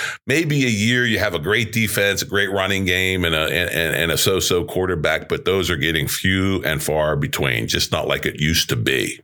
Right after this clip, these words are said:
Me? Hey, I wish we would have learned much more about Kenny Pickett in year two. That was supposed to be the sophomore leap. Instead, it was a wasted year because of the im-,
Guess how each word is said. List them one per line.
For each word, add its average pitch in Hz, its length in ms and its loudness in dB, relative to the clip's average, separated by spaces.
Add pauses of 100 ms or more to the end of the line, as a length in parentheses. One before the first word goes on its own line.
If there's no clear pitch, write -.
(800)
Me? 175 640 0 (800)
Hey, 95 300 0
I 113 300 0
wish 92 360 0
we 92 140 2
would 82 240 2
have 95 240 2
learned 95 480 2 (260)
much - 380 0
more 80 300 0
about 82 360 0
Kenny 90 300 2
Pickett 95 400 0
in 104 180 2
year 117 240 2
two. 170 500 0 (340)
That 170 280 0
was 165 180 0
supposed - 640 0
to 104 80 0
be 76 480 0 (300)
the 104 80 0
sophomore 76 500 0
leap. 98 420 -2 (580)
Instead, 143 360 0
it 117 100 0
was 113 180 2
a 95 140 0
wasted 104 500 2
year 87 220 2
because 90 480 0
of - 260 -4
the 104 300 0
im-, 123 240 0